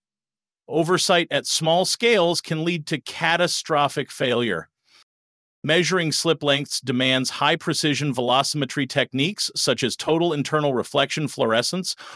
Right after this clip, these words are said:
or particle image velocimetry, piv, with nanometer resolution. Experimental artifacts like tracer particle slip, surface contamination, or thermal gradients can mimic or mask true slip.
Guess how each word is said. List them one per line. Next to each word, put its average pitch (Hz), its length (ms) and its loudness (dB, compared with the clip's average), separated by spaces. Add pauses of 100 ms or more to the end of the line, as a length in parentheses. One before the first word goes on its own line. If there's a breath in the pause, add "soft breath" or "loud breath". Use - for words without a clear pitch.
(140 loud breath)
or 123 140 6
particle 196 500 2
image 156 320 0
velocimetry, 110 800 -2
piv, 127 480 2 (320 loud breath)
with 135 200 0
nanometer 135 800 2
resolution. 127 680 0 (260 loud breath)
Experimental 165 640 2
artifacts 151 640 2
like 113 180 0
tracer 143 360 0
particle 147 420 0
slip, 139 340 0
surface 156 400 -2
contamination, 139 800 0
or 107 140 0
thermal 156 460 0
gradients 117 500 -2 (240 soft breath)
can 151 340 0
mimic 180 360 0
or 147 180 0
mask 143 720 0
true 196 400 0
slip. - 600 0